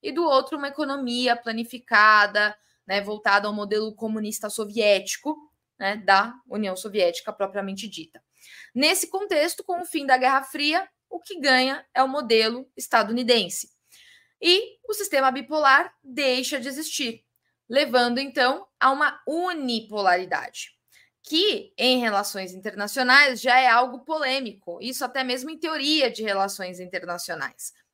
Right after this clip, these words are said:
né? Um dos principais teóricos de relações internacionais, goste ou não da teoria dele,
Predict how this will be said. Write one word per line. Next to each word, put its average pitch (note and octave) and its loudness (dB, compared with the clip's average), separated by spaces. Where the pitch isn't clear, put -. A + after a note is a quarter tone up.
né? F3+ 0
Um G#3+ -2
dos A3 -4
principais B3 4
teóricos A#3 2
de G3 -8
relações G3 -4
internacionais, F#3+ -4
goste G3+ 0
ou G3+ -4
não A#3 2
da G3+ 0
teoria F#3 -4
dele, F3+ -6